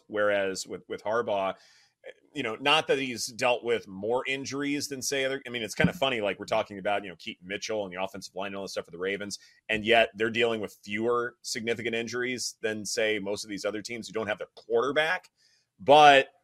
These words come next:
that doesn't seem to matter when it comes to voters. I think, uh, looking at Harbaugh and how he's been able to kinda steady the ship, like, it might be more of a lifetime achievement award with him. But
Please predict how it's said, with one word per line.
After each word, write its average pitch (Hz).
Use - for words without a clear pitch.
that 120
doesn't 135
seem 139
to 117
matter 127
when 110
it 101
comes 113
to 104
voters. 101
I 98
think, 113
uh, 104
looking 107
at 95
Harbaugh 110
and 98
how 104
he's 101
been 101
able 101
to -
kinda 101
steady 113
the 90
ship, 110
like, 107
it 92
might 110
be 113
more 104
of 90
a 87
lifetime 101
achievement 180
award 85
with 82
him. 82
But 123